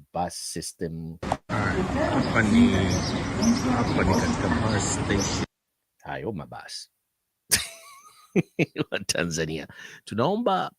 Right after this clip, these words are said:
m-, mtumie Deodatus Balile katika Twitter account yake au Facebook account au Instagram, mfundishe kidogo kwamba ujinga anaongea dhidi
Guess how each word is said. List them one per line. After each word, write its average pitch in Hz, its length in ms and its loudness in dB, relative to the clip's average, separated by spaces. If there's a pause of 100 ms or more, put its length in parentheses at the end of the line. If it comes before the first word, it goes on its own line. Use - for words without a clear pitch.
(100)
m-, 127 360 2 (560)
mtumie 110 760 8 (140)
Deodatus 92 720 4
Balile 87 540 4 (520)
katika - 520 -6
Twitter - 520 0
account 82 380 0
yake 78 680 0
au 80 160 -14
Facebook - 680 -4
account 76 640 -4
au - 260 -12
Instagram, - 680 -6 (520)
mfundishe 82 800 -4
kidogo 76 480 -2
kwamba 67 640 -4
ujinga 98 560 0
anaongea 80 840 0 (580)
dhidi 87 480 -6